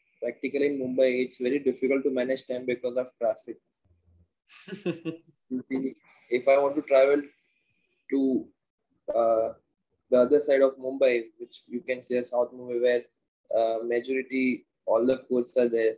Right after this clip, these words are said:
Speaker 1: so it's very difficult for me to travel. But then I, I keep my schedule in a way where I have practically kept my schedule in a way that Monday to Thursday is only for courts and my client meeting, which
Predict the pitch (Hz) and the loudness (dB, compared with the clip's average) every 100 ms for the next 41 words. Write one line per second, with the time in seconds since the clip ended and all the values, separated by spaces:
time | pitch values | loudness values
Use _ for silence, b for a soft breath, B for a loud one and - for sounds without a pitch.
0 | - _ 123 127 120 127 139 131 143 135 | -8 _ -4 -2 0 -2 0 -2 -2 0
1 | 143 - 135 135 135 135 131 123 113 113 | -2 2 0 2 0 -2 -4 -2 0 -2
2 | 113 _ _ _ _ - _ _ _ 139 | -6 _ _ _ _ -20 _ _ _ 2
3 | 147 - - 165 185 - _ _ - 147 | 2 0 2 4 4 -2 _ _ 0 4
4 | 160 - _ _ _ _ _ _ _ 143 | 4 2 _ _ _ _ _ _ _ 2
5 | 156 156 - 180 190 156 175 175 - 156 | 4 2 -2 -4 -2 0 2 2 2 0
6 | 151 160 156 156 143 143 139 131 117 - | 2 0 0 -2 -4 -4 -2 -2 -6 -10
7 | 127 135 139 - _ _ _ _ _ _ | -4 -2 -2 -8 _ _ _ _ _ _
8 | _ _ _ _ - 135 156 175 - _ | _ _ _ _ -4 0 0 0 -6 _
9 | _ _ 147 - 165 165 165 160 147 147 | _ _ -6 -2 -2 -2 -4 -2 -4 -4
10 | 151 151 156 156 156 147 151 147 139 135 | -8 -6 -4 -2 -2 2 2 2 0 -4
11 | _ _ - 139 147 151 170 180 175 156 | _ _ -6 -4 -2 -2 0 0 0 -2
12 | 151 160 160 151 160 180 165 165 - - | -2 -4 -2 -2 -2 -4 -2 -4 -4 -4
13 | 160 170 - - _ _ _ - 139 156 | -4 -4 -12 -20 _ _ _ -8 -8 -6
14 | 147 147 151 147 143 139 151 147 147 151 | -10 -6 -6 -4 -4 -2 -2 -2 -4 -2
15 | 151 147 147 | -4 -4 -6